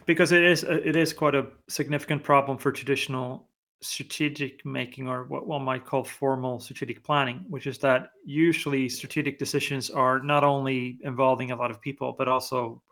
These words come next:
involving sort of vast sums of money, which basically means that, um, careers are tied to those decisions,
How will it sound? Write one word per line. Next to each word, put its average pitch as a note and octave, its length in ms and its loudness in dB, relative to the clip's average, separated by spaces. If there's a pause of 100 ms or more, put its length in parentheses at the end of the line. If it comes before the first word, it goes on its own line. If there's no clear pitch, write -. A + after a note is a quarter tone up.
involving C3 520 -2 (120)
sort C3+ 180 -4
of A#2 60 -8
vast C3+ 360 2
sums C3 260 -2
of B2 100 -8
money, B2+ 260 0
which - 220 -14
basically C#3+ 320 -2
means C3 240 -4
that, B2+ 260 0 (580)
um, A#2+ 320 -2 (600)
careers D3 520 6
are C#3 140 0
tied B2+ 380 -2
to B2 440 -4 (300)
those C3+ 320 -2
decisions, - 460 -8